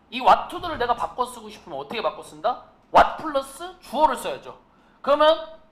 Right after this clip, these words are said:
주어를 지금 당연히 어디서 가져와야겠어요? 이 해당 문장에서 가져와야겠죠. 해당 문장의 주어가 누구였어요?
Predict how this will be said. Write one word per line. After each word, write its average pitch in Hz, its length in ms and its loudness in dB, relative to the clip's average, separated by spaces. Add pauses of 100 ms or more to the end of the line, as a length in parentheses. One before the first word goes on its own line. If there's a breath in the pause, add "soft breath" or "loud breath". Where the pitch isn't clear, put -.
(100)
주어를 339 600 0
지금 269 260 -10
당연히 254 280 -8
어디서 175 440 -6
가져와야겠어요? 170 600 -8 (100)
이 220 160 -12
해당 370 380 2
문장에서 262 540 -2
가져와야겠죠. 131 720 4 (460 soft breath)
해당 339 360 6
문장의 277 400 2
주어가 226 280 0
누구였어요? 151 560 -8